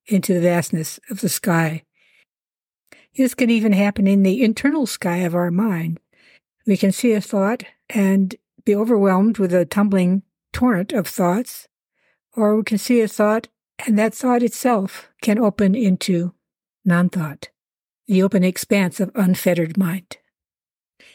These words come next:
In this way of looking at space, it's a very active kind of space. It's not just a distant thing to muse about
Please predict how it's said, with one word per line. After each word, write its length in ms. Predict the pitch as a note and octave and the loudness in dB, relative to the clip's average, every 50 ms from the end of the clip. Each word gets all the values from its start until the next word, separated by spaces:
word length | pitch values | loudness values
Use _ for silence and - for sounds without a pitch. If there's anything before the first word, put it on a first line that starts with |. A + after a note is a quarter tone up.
| _ _ - | _ _ -2
In 100 | A#3 G#3 | 0 2
this 240 | A3+ C4+ C4+ - - | 2 2 2 2 0
way 140 | C#4 A#3+ | 0 0
of 120 | G#3+ - - | 0 0 -2
looking 300 | A#3 A#3 - A#3+ G3 F#3+ | -2 0 0 0 0 0
at 320 | F3 E3+ E3+ - - - | 0 -2 -4 -6 -10 -14
space, 500 | - - - - F3+ F3 E3+ D#3+ - - _ _ _ - - - - _ _ _ _ | -16 -6 -2 0 2 2 0 -2 -6 -12 _ _ _ -20 -20 -20 -20 _ _ _ _
it's 240 | - G#3+ G3+ - - | -2 -2 -2 -2 -6
a 80 | A3 - _ _ _ _ _ - - | -8 -8 _ _ _ _ _ -20 -6
very 380 | - B3 A#3 A#3 A3+ G#3+ G#3 - - F4 | -2 0 2 2 2 0 0 -4 -8 -6
active 640 | C#4+ G#3 G#3 G3+ _ - A3+ F#3+ F#3+ F3+ - - _ _ | -4 -4 -4 -4 _ -2 -2 -2 -2 -4 -8 -14 _ _
kind 180 | - G#3+ G3 F3+ | -4 -2 0 0
of 80 | F3 - | 0 -2
space. 720 | - - - - F#3+ F3 E3+ F#3 - - - - - _ _ _ _ _ _ _ _ _ _ _ _ _ | -4 -8 -6 -4 -4 -4 -4 -6 -10 -14 -18 -20 -20 _ _ _ _ _ _ _ _ _ _ _ _ _
It's 220 | - G#3 - - - | -6 -6 -4 -2 0
not 180 | A3 A3 G3 | 0 0 0
just 240 | - - A3 G3 - | 0 -2 -2 -2 -2
a 60 | G#3 | -2
distant 400 | F3 G#3 G3 - - G3+ F#3 - | -2 -2 -2 0 0 -2 -2 0
thing 260 | - G#3+ G3 F#3+ F#3 F3+ | 0 0 2 2 2 0
to 140 | - - F#3 | 0 0 2
muse 320 | F3+ F#3 F#3+ G3 F#3+ - | 2 4 4 2 2 0
about 360 | G#3 E3 F3 E3+ F3 E3+ G#3+ | -2 -2 0 0 0 -2 -4